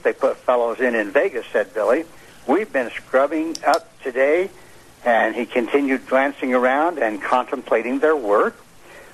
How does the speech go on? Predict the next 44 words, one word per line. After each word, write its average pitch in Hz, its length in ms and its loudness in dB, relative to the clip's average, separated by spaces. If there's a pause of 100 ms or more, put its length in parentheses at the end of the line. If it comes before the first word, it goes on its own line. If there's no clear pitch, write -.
(200)
Well, 131 260 2
the 123 120 -14
men 143 340 0
all 143 320 0 (160)
appeared 165 340 0
to 165 60 -14
be 147 140 0
in 165 80 0
good 180 200 0
humor, 151 340 0
and 123 200 -4
the 127 60 -2
talk, 127 360 0 (480)
uh, 131 180 2
passing 127 500 0
from 151 180 0
one 127 320 2
topic 123 460 -2
to 226 120 -2
another, 113 420 0 (580)
Billy 120 260 2
the 208 100 -4
Kid 135 260 0 (100)
said, 123 220 2 (400)
'I'm 214 220 0
getting 165 360 -2
up 170 160 0
a 123 60 2
terrible 175 520 0
reputation, 143 960 -2 (500)
uh, 113 220 4
to - 180 -2
that 123 200 0
horrible 196 400 0
picture 139 400 -2
of 113 100 2
him 143 240 -2
in 131 140 0
the 117 80 4
police 151 440 -2
news 127 340 2
that 123 140 2
has 120 220 0
been 120 400 0